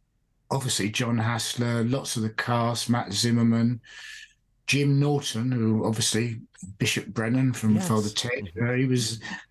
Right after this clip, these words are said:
Speaker 1: he was there. Um, you know, the directors, um, the composers, the costume design, everybody turned up and we made this fabulous D V D 'cause we thought, "They're not gonna do it, so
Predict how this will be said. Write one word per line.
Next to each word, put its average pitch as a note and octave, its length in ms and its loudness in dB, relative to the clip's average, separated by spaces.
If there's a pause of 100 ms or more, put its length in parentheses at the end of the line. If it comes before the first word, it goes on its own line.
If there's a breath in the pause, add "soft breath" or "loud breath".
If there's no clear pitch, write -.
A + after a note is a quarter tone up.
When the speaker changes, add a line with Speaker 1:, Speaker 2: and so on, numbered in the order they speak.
Speaker 1:
he B2+ 160 0
was A2 200 0
there. A#2+ 240 -6 (360 loud breath)
Um, B2 300 0
you E3 100 2
know, C#3+ 100 0
the A2+ 100 -2
directors, C#3 1300 -2
um, G#2+ 440 2
the G2+ 340 0
composers, C3+ 920 0
the G#2+ 80 -2
costume C#3+ 600 0
design, C3+ 380 0
everybody G3 420 2
turned C#3+ 360 0
up A#2+ 280 -2
and B2+ 80 0
we C3+ 100 4
made C#3+ 240 2
this D3 160 -2
fabulous D3 640 0
D B2+ 180 2
V B2+ 160 2
D C3 300 2
'cause A#2 300 -4 (240 loud breath)
we C#3 100 2
thought, D#3 360 0 (120)
"They're F3 180 2
not D3 200 0
gonna G#2 180 -2
do G#2 220 0
it, C#3+ 280 -2
so C3+ 420 0